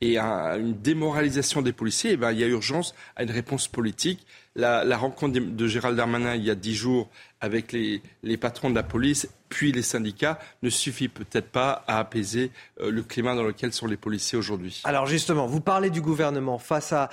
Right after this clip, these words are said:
Speaker 2: à ce quasi burn-out des forces de l'ordre. Il y a cet exercice d'équilibrisme aussi de, de Gérald Darmanin et plus précisément du ministère de l'Intérieur. Après la séance de câlinothérapie de la semaine dernière,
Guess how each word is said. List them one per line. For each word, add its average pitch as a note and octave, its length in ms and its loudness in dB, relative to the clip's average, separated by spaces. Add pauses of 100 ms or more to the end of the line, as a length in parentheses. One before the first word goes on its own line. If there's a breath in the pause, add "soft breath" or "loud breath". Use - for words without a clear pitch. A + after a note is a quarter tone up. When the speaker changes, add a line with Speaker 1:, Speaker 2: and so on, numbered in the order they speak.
(240 loud breath)
Speaker 2:
à D3+ 140 0
ce - 140 0
quasi E3+ 360 2
burn-out F3+ 640 2
des C#3+ 160 0
forces D3 300 -4
de C#3 100 2
l'ordre. F3+ 280 2
Il - 20 2
y C#3+ 40 4
a C#3 40 2
cet - 320 -2
exercice C#3+ 480 0
d'équilibrisme D#3+ 680 0
aussi C#3+ 400 0
de, C#3+ 180 4
de C#3+ 180 0
Gérald C#3+ 340 2
Darmanin C#3 460 2 (160)
et D3 140 4
plus C#3 160 -8
précisément C3 540 -2
du D#3 100 -2
ministère D3 460 0
de C#3 80 0
l'Intérieur. C#3 500 2
Après C3 220 0
la C#3 100 2
séance D3+ 280 0
de C3 100 -2
câlinothérapie C3+ 680 -2
de C#3 60 -2
la B2+ 80 0
semaine C3 200 -2
dernière, D#3 420 4